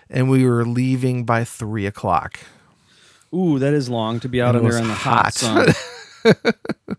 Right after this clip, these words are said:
Speaker 1: But it was fun. It was a once-in-a-lifetime, uh, deal. Uh, did you ever do the M I S track thing there?
Speaker 2: I,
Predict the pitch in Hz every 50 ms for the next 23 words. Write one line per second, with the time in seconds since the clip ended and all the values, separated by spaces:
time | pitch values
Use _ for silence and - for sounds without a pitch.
0 | _ _ _ _ _ _ _ - - - - - - - _ _ _ 196 220 254
1 | 254 220 - - - 202 190 190 190 196 202 185 - 190 170 175 180 175 - 185
2 | 175 160 156 160 151 - - 160 151 151 135 131 - _ - 120 117 120 123 135
3 | 135 135 123 120 127 127 127 127 127 123 123 123 - _ _ _ _ - _ _
4 | - 143 139 160 143 196 214 277 285 294 294 240 277 285 269 240 - 233 233 240
5 | 233 240 233 - - 277 247 240 240 - - 254 254 247 240 247 240 240 240 233
6 | 240 254 240 185 190